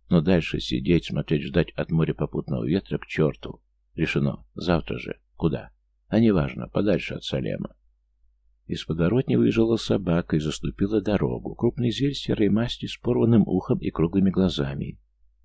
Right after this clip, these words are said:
«Вон пошел», — тихо сказал Джо. Пес оскалился. Белые зубы четко выделялись на броне черной пасти, вывалившийся язык казался лиловым,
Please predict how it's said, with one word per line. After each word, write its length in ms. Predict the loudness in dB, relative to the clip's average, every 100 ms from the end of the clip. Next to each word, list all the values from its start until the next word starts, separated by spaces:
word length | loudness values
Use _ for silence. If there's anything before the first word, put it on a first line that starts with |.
| _ _ _ _ -2
«Вон 340 | 2 4 4
пошел», — 580 | 0 0 4 4 2 -6 -4
тихо 200 | -2 0
сказал 360 | -2 0 0
Джо. 280 | 2 2 2 -4 _ _ _ _ _ _ _
Пес 220 | -2 0 0
оскалился. 880 | -2 0 2 2 0 -2 -4 -4 -10
Белые 340 | 0 4 6 4
зубы 280 | 4 2
четко 320 | 2 0 2 0
выделялись 480 | 2 0 -2 -2
на 100 | 0
броне 320 | 2 4 4 4
черной 380 | 4 6 6
пасти, 500 | 4 2 0 -2 -6 0
вывалившийся 580 | 2 2 2 -4 -2 -2
язык 300 | 0 -2 -2
казался 420 | 0 0 0 2
лиловым, 640 | 4 4 4 4 4